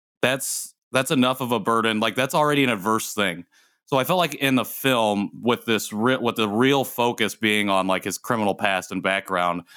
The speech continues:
I felt like it was just, like, amplified a little bit too much because it makes it seem like, like, again, it just really goes back to this feeling of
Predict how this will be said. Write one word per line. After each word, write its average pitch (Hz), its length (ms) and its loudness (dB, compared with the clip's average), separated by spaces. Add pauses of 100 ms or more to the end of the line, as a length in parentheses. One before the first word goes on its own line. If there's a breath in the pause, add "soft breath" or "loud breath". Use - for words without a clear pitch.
(180 loud breath)
I 117 60 2
felt 156 120 2
like 147 140 2
it 147 80 0
was 120 120 2
just, 117 300 0
like, 101 340 -2 (480)
amplified 113 840 0
a 110 100 2
little 131 300 2
bit 143 260 0
too 139 160 2
much 104 480 0 (140)
because 131 460 2
it 127 100 0
makes 139 240 2
it 131 120 -4
seem 131 280 4
like, 113 220 2
like, 113 160 0
again, 113 420 0
it 104 140 -2
just 131 260 -2
really 131 300 4
goes 113 240 0
back 110 220 0
to 123 60 -8
this 104 180 -4
feeling 113 360 2
of 95 340 2